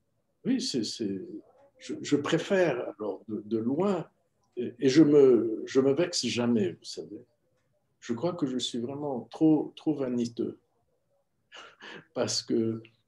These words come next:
je, je préfère, euh, qu'on me fasse les critiques, euh, pendant, euh, que l'écriture, euh, peut encore être modifiée, que après coup, on me dise, « Mais là, euh, ça fonctionne pas, je comprends pas ton personnage, il n'a pas l'air sincère. » Euh,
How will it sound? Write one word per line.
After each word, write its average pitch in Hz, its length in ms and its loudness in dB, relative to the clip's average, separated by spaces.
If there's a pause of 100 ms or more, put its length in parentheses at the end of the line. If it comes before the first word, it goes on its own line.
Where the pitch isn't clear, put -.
(120)
je, 120 240 -8
je 120 140 2
préfère, 143 520 2
euh, 120 240 2
qu'on - 160 0
me 117 100 2
fasse 151 300 -2
les 131 140 -2
critiques, 135 560 -4
euh, 110 280 2
pendant, 120 640 -2
euh, - 1040 -12
que - 80 -2
l'écriture, 120 760 0
euh, 104 200 -6
peut 120 180 -4
encore 127 380 0
être 110 220 -4
modifiée, 113 640 0
que 107 280 0 (440)
après 123 380 4
coup, 151 220 8
on 135 60 6
me 113 140 4
dise, « 120 320 -2
Mais 104 100 2
là, 131 380 0
euh, 101 140 -4
ça 113 180 -6
fonctionne 101 540 -6
pas, 127 380 0
je 123 100 -10
comprends - 360 -8
pas 120 180 -4
ton 104 140 -4
personnage, 123 1040 -4
il 90 80 -16
n'a 95 100 -10
pas 104 160 -8
l'air 104 160 -6
sincère. » 123 760 -8 (480)
Euh, 95 260 -6